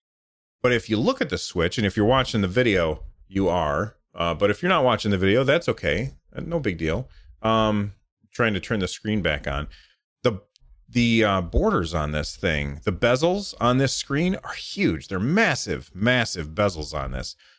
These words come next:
You could really shrink the bezels on this the way that phones have had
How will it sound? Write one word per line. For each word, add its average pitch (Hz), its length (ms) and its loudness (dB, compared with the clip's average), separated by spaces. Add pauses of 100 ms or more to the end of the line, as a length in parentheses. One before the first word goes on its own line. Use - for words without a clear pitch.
You 214 180 0
could 156 180 0
really 120 440 2
shrink 127 460 -2
the - 80 -2
bezels 95 420 0
on 123 160 4
this 139 180 0
the 101 140 -2
way 117 200 4
that 110 160 0
phones 110 500 0
have 127 140 2
had 101 460 0